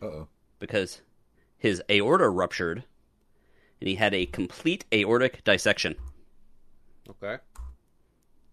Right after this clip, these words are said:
Speaker 1: What the hell
Speaker 2: Which
Speaker 1: does that mean?
Speaker 2: Right, have you, I'm assuming you know what that is, and you've heard of it.
Speaker 3: I do know what that is, and I'm waiting, I'm waiting for you to tell me how long he continued playing.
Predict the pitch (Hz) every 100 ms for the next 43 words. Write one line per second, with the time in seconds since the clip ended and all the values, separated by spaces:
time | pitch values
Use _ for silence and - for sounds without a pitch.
0 | _ 117 151 156 120 90 139 131 147 101
1 | 80 - - - - - - _ _ _
2 | _ - - 82 92 90 95 87 95 92
3 | - 151 113 101 92 82 85 82 80 78
4 | 78 76 73 65 69 - - - - 147
5 | 135 165 127 98 92 90 82 - - _
6 | 120 117 117 123 123 135 135 131 127 -
7 | - 120 117 117 127 127 113 110 113 107
8 | 104 123 113 107 101 110 107 104 98 101
9 | 101 90 98 90 80 98 82